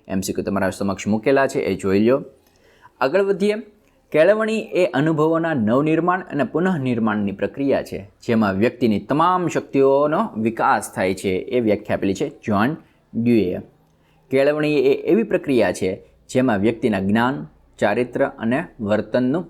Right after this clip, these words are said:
ઘડતર થાય છે. આ વ્યાખ્યા આપી છે વ્હાઇટ હેડે. શિક્ષણ એટલે બ્રહ્મજ્ઞાન, આત્મજ્ઞાન, નિષ્કામ કર્મ તેનું ધ્યેય છે.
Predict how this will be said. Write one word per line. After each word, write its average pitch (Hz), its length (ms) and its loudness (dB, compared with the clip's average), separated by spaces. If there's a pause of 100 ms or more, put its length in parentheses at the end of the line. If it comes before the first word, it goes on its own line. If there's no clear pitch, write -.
ઘડતર 113 400 0
થાય 87 300 -2
છે. 80 300 -6 (220)
આ 117 120 0
વ્યાખ્યા 98 380 0
આપી 95 160 -2
છે 143 180 -4 (220)
વ્હાઇટ 95 520 -2
હેડે. 107 280 2 (800)
શિક્ષણ 202 440 -2
એટલે 147 200 2
બ્રહ્મજ્ઞાન, 110 720 0 (180)
આત્મજ્ઞાન, 104 680 -2
નિષ્કામ 131 560 -2
કર્મ 117 420 2
તેનું 110 340 0
ધ્યેય 120 380 0
છે. 87 380 -4